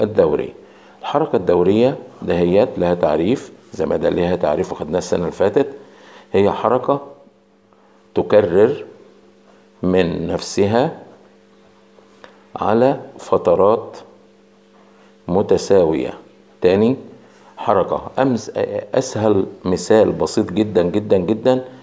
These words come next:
البندول الذي يتبادر للذهن على طول،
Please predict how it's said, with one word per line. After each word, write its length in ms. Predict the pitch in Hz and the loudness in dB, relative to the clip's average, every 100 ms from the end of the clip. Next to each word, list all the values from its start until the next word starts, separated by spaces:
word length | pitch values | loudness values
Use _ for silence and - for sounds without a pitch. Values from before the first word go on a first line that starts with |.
| - - - | -20 -12 -4
البندول 720 | 92 87 90 87 92 82 71 - | 0 2 0 2 2 2 -2 -2
الذي 360 | 92 90 101 101 | 0 2 2 2
يتبادر 460 | 87 87 92 95 | 2 2 4 2
للذهن 480 | 82 82 73 92 87 | 0 -2 0 0 0
على 200 | 76 71 | 0 -2
طول، 220 | - 69 | -2 -6